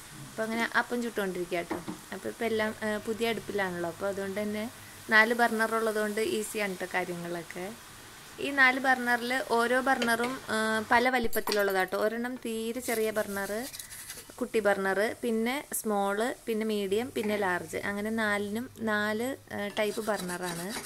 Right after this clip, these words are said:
ആ ഡിസൈനായിട്ടിരിക്കുന്നതാണ് ഏറ്റവും ചെറിയ ബർണർ.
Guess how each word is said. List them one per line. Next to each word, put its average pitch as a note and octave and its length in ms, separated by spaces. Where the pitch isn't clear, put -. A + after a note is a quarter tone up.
ആ - 20
ഡിസൈനായിട്ടിരിക്കുന്നതാണ് A#3 1120
ഏറ്റവും A3+ 380
ചെറിയ F#3 240
ബർണർ. D#3 480